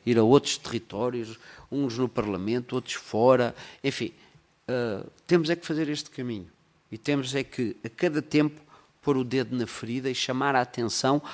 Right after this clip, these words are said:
para aquilo que nós achamos que vale a pena, eh, chamar a, a atenção. E, portanto, eu ontem tive, só para terminar, ontem tive a oportunidade, eu nem sabia que ia fazer uma intervenção, eu já disse ao staff, não a refilar com o staff,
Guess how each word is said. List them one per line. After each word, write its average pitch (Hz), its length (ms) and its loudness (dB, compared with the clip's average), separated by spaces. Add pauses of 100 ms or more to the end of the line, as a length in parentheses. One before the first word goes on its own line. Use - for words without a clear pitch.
(180)
para 156 160 6
aquilo 170 480 4 (240)
que - 120 -2
nós 147 240 6
achamos 120 580 -4 (340)
que - 60 -12
vale 117 220 0
a 110 40 -4
pena, 113 460 -2 (400)
eh, 110 320 -6
chamar 110 480 -4
a, 104 280 -6
a 90 120 -6
atenção. 113 560 -6 (580)
E, 110 80 -6
portanto, 101 720 -4 (400)
eu 117 160 4
ontem 135 220 2
tive, 127 260 -6
só - 160 -4
para 113 160 -6
terminar, 113 720 -4 (460)
ontem 120 300 0
tive 110 320 -4
a 113 100 0
oportunidade, 107 800 -4 (220)
eu 127 100 0
nem 143 140 2
sabia 127 400 -2
que 131 140 -2
ia 127 80 4
fazer 117 260 -2
uma 117 140 4
intervenção, 104 640 0
eu 110 80 2
já 107 120 4
disse 95 240 -2
ao 87 60 -6
staff, - 480 -6 (260)
não 117 240 2
a 104 40 2
refilar 95 400 4
com - 140 -4
o - 20 0
staff, - 480 6